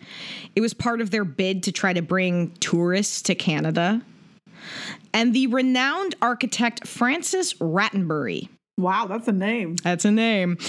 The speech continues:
Speaker 1: Remember that name because, uh, his story is actually going to factor in later on.
Speaker 2: Oh, okay. Noted.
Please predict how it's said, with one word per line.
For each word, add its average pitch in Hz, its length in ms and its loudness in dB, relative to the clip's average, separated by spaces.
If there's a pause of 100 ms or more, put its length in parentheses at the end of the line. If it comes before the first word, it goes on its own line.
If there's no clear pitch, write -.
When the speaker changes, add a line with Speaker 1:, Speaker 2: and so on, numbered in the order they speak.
(120)
Speaker 1:
Remember 294 340 4
that 208 200 0
name 170 260 0
because, 214 520 2
uh, 208 200 2
his 302 220 2
story 311 440 0
is 190 160 -2
actually 214 340 0
going 214 280 4
to 208 280 2
factor - 880 -2
in 190 580 2 (300)
later 165 340 2
on. 123 300 -2 (320)
Speaker 2:
Oh, 214 320 0
okay. 285 260 -2 (140)
Noted. 311 320 0